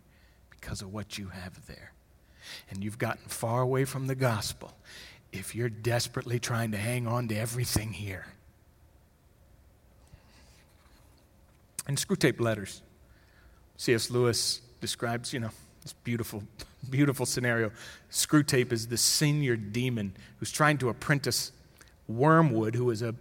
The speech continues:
sort of a, you know, an apprent-, he, he's a sort of a train, a demon in training.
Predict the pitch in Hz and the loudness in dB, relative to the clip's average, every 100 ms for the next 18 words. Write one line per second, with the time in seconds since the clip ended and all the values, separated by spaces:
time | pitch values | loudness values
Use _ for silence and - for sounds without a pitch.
0 | - - 123 120 117 110 120 - 131 117 | -10 -2 2 4 4 2 -2 -6 -2 0
1 | 110 - 135 - 120 - - - 139 143 | 0 0 -2 0 -2 -4 -16 -2 2 2
2 | - - - - - 139 127 117 - - | -2 -18 -20 -10 0 2 4 2 -2 0
3 | 139 127 113 - - 147 147 135 127 127 | 2 2 0 0 2 2 2 -2 -2 4
4 | 156 160 147 131 123 123 - - 135 135 | 6 8 6 4 0 0 0 2 2 4
5 | 113 98 | 2 -2